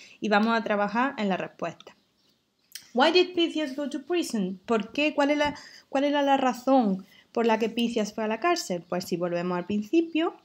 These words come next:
¿por qué lo mandó el rey a la cárcel? Porque simplemente por algo tan banal como molestar al rey,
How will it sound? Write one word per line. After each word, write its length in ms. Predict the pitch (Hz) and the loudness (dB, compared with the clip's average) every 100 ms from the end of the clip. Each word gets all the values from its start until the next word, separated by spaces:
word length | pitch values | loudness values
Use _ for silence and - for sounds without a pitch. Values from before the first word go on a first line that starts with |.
| - _ _ _ _ _ _ _ _ _ - - | -20 _ _ _ _ _ _ _ _ _ -10 -4
¿por 120 | 208 | 2
qué 120 | 240 | 4
lo 80 | 226 | 4
mandó 280 | 208 196 190 | 4 4 2
el 120 | 185 | 2
rey 160 | 180 | -2
a 80 | 175 | -6
la 100 | 175 | -6
cárcel? 480 | 302 339 - 185 165 _ _ - - _ _ | -4 -4 -8 -16 -16 _ _ -20 -20 _ _
Porque 680 | 285 277 277 294 339 466 - _ _ _ _ _ _ _ _ _ - | 4 4 2 2 2 0 -6 _ _ _ _ _ _ _ _ _ -6
simplemente 680 | - 269 269 269 285 269 | 2 4 6 6 4 4
por 180 | 202 214 | 2 4
algo 540 | 214 240 247 202 185 - _ | 6 6 4 0 -2 -6 _
tan 180 | - 208 | 2 4
banal 380 | 196 214 262 302 | 6 6 4 4
como 240 | 302 320 | 2 4
molestar 560 | 302 233 180 180 - 202 | 6 6 4 2 0 2
al 180 | 175 165 | 0 -4
rey, 480 | - 147 180 339 | -6 -4 -2 -2